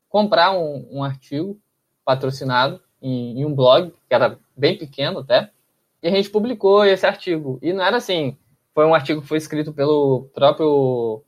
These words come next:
dono do blog e tal, e o retorno não foi um, um retorno lá, essas coisas. Pelo dinheiro que a gente investiu, que também não era muito, mas pelo retorno que a gente teve, por,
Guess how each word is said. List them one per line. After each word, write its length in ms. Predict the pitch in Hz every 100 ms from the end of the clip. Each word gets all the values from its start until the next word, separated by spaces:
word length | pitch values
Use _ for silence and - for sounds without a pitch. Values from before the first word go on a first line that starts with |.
| _
dono 280 | 131 131 139
do 100 | 151
blog 380 | 139 160 185 135
e 60 |
tal, 280 | 135 165 220 - _ _ _ _ _
e 80 | 196
o 40 |
retorno 320 | 214 214 208 214
não 160 | 247
foi 360 | 233 196 220 196
um, 400 | 170 151 131 139 - _
um 120 | 135
retorno 640 | 139 135 143 143 123 113 - _ _
lá, 220 | 117 127
essas 240 | 151 151 135
coisas. 420 | - 123 117 - _
Pelo 220 | 170 208
dinheiro 240 | 175 170
que 80 | 170
a 20 |
gente 220 | 165 160 151
investiu, 640 | 143 135 135 208 202 - _ _ _ _
que 80 | 170
também 260 | 165 175
não 100 | 202
era 160 | 170 156
muito, 380 | 147 208 220 135
mas 260 | 139 147
pelo 140 | 143 156
retorno 280 | 160 165 170
que 120 | 165
a 20 |
gente 240 | 165 147
teve, 340 | 139 156 190 143
por, 320 | 143 147